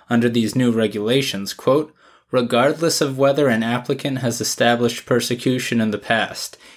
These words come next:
in cases in which the persecutor is a private actor,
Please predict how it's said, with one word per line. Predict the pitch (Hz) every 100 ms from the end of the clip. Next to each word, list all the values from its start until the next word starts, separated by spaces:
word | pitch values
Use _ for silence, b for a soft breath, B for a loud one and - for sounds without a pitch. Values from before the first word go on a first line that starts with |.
| -
in | 117
cases | 117 135 143 151 143
in | 135 123
which | 123
the | -
persecutor | 113 127 131 135 - 135 131 - B B
is | -
a | 113
private | 101 110 117 135
actor, | 113 107 - 104 110